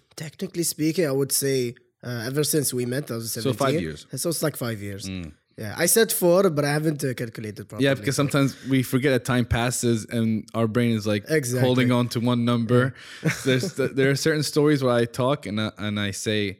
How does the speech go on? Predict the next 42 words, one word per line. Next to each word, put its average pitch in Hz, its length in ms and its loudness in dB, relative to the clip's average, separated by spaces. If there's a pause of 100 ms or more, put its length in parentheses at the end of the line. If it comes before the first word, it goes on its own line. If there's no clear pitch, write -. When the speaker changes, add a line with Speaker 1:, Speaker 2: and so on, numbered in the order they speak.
(1000)
Speaker 2:
for 107 100 0
instance, 101 380 -2
"This 107 160 -6
happened 101 240 -4
five 104 200 -2
years 107 200 0
ago," 90 240 -2
when 90 160 -2
in, 92 140 -4 (180)
in 98 80 -8
reality 101 420 -2
it 92 60 -6
happened 95 420 -6
maybe 92 240 -8
eight 107 180 -4
years 101 220 -6
ago. 87 240 -6
But 92 140 -4
I've 95 80 -2
been 107 80 -2 (100)
saying 104 120 -2
five 107 340 -2
years 107 200 0
for - 60 -8
the 92 60 -8 (140)
past 98 220 -4
three 110 220 -2 (100)
years. 90 280 0 (120)
Speaker 1:
Mm. 123 100 -6 (360)
Speaker 2:
So, 101 380 -2 (320)
you 110 180 -4
know, 95 180 -4
sometimes 101 380 -6
I 98 60 -4
have 98 220 -4
to 101 120 -4
recalculate 101 680 0
how 92 120 -6
long 92 260 -6
it's - 140 -12
been. 95 240 -4
Speaker 1:
True. 104 380 -8